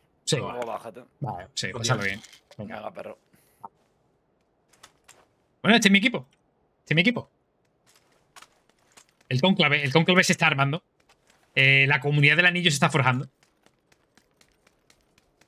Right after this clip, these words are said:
Speaker 1: Se está forjando. Esto promete. Además, ya ha confirmado.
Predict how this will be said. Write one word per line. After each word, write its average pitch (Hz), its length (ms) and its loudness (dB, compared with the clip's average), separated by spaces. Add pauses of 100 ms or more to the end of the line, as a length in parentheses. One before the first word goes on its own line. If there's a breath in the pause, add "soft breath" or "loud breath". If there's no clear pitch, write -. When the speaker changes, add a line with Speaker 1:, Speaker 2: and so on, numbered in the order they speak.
(1120)
Speaker 1:
Se - 80 -6
está 147 120 2
forjando. 131 380 2 (4000)
Esto 160 160 2
promete. 135 300 0
Además, 147 340 4
ya 165 80 2
ha - 40 4
confirmado. 135 480 0